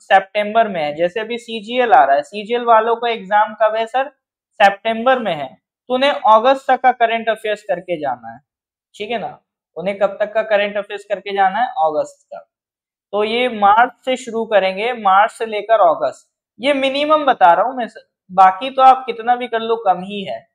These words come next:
लेकिन around, around लगभग छह महीना का करने से चीजें हो जाती, तो छह महीने का करके जाओ सर, March से अगस्त इतना करके चले जाना, है ना?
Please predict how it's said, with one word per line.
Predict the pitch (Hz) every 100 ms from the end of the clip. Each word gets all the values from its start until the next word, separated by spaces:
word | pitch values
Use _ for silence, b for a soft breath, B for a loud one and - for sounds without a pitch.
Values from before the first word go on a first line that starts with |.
| _ _ -
लेकिन | 208 247 269
around, | 220 220 247 262 247
around | 240 247 233
लगभग | 220 247 240
छह | 220 220
महीना | 214 214 220
का | 226
करने | 214 190 190 190
से | 208
चीजें | - 170 190
हो | - - 165 143
जाती, | 127 - -
तो | 202
छह | - 170
महीने | 185 175 180 180
का | 180
करके | 160 - 147
जाओ | 113
सर, | - _
March | - 170 170
से | - 156
अगस्त | - - _
इतना | - 156 156
करके | 131 156
चले | 127 117
जाना, | _ _
है | -
ना? | 214